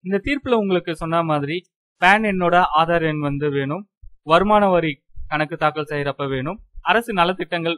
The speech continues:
மானியங்களை பெற ஆதார் அவசியம். வங்கி கணக்கு தொடங்க, செல்போன் இணைப்பு பெற, இணைய வழி ஷாப்பிங் செய்ய,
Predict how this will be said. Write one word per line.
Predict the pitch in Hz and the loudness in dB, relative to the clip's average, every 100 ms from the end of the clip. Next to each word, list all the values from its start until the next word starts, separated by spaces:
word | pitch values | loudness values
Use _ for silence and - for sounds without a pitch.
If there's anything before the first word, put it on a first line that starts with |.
| - | -2
மானியங்களை | 151 160 165 156 151 | -2 0 -2 -2 -2
பெற | 147 196 - - - | -2 -4 -6 -20 -4
ஆதார் | 143 147 160 160 127 | 0 2 2 0 -4
அவசியம். | 139 135 127 117 _ _ _ _ _ _ - | -6 -6 -12 -14 _ _ _ _ _ _ -2
வங்கி | 180 226 | 0 0
கணக்கு | 247 190 175 175 | -2 -2 -2 0
தொடங்க, | 156 151 156 170 _ _ _ | 2 2 0 -4 _ _ _
செல்போன் | _ 196 220 226 226 | _ -2 0 2 2
இணைப்பு | 190 170 160 156 | 2 -2 -4 -4
பெற, | 147 147 170 _ _ - | 0 2 0 _ _ -10
இணைய | 170 220 233 | -4 0 2
வழி | 202 175 175 | 2 -2 -2
ஷாப்பிங் | 170 160 170 160 | 0 0 0 -8
செய்ய, | 151 135 151 | -8 -4 -4